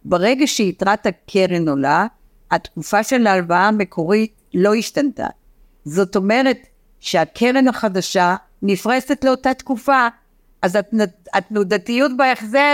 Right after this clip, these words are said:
היא גם גבוהה. אם אמרו לך שעכשיו ההחזר יהיה ארבע וחצי, מהר מאוד תהיה בארבע תשע, ובמחצית הדרך תגלה שלא שילמת כלום,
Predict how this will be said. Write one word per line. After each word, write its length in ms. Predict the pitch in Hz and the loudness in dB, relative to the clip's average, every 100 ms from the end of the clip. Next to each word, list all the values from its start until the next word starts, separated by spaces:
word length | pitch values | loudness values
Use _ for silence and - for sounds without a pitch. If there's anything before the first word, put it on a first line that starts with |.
| 269 | 0
היא 160 | 269 254 | -2 0
גם 220 | 254 302 320 277 | 2 2 0 2
גבוהה. 360 | 269 202 160 294 _ _ _ | 2 4 2 0 _ _ _
אם 120 | 240 240 | 0 2
אמרו 260 | 240 269 | 2 0
לך 240 | 285 - 240 | 0 -2 -2
שעכשיו 440 | 254 - 247 240 | -2 0 -2 0
ההחזר 280 | 233 202 247 | -4 0 0
יהיה 240 | 233 240 247 - _ - | 2 0 0 -4 _ -4
ארבע 200 | 240 254 233 | -2 0 -2
וחצי, 560 | - 269 277 - 247 | -2 0 0 -4 -6
מהר 280 | 233 247 277 | 0 2 2
מאוד 220 | 285 311 - | 4 2 2
תהיה 220 | 269 277 | 0 2
בארבע 380 | 254 269 262 277 269 | 2 2 2 -2 0
תשע, 480 | 233 220 226 220 226 _ _ - | 0 0 0 0 0 _ _ -2
ובמחצית 680 | 226 247 247 254 240 302 294 | 0 2 0 -2 0 0 2
הדרך 360 | 247 277 240 | 2 0 0
תגלה 320 | 247 226 254 | -2 0 0
שלא 260 | 254 240 240 | 0 0 0
שילמת 460 | - 247 240 233 - | 0 -2 -2 -4 -4
כלום, 320 | 240 269 | 0 2